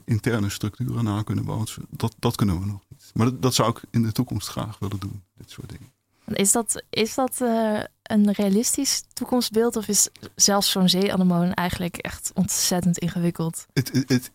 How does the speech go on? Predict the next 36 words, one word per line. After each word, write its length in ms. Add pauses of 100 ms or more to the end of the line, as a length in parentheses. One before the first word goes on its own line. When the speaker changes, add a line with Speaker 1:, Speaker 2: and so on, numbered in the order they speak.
Speaker 1:
is 180
en 140
blijft 360
ingewikkeld. 840
Eh, 300
eh, 60 (720)
wat, 300
wat 120
het 140
verrassende 640
is, 240
is 160
dat, 360
eh, 80 (420)
organismen 560
zoals 240
zeeanemonen 760
nog 220
een, 200
eh, 80 (500)
nog 140
een, 280
eh, 100 (200)
een, 420
eh, 100 (420)
behoorlijk 580
ingewikkeld 540
genregulator 800
netwerk 420
gebruiken. 580 (480)
Eh, 100
dat 180
is 140
een 180
van 120
de, 180